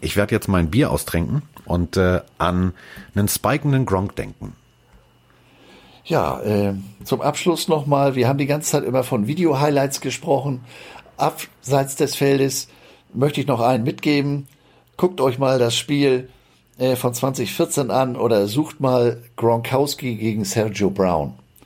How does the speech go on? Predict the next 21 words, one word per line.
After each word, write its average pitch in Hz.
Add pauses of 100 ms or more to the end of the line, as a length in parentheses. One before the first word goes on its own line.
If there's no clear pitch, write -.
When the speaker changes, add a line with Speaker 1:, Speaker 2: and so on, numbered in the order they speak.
(120)
Speaker 2:
Sergio 127
Brown 117
hat 101
vorher 120
bei 101
den, 95 (500)
bei 101
den 101
Patriots 135
gespielt 120
und 95
meinte 113
nun 110
in 95
dem 104
Spiel, 101 (160)
„Ich 95
taxe 98
dich 95
jetzt 82
mal 65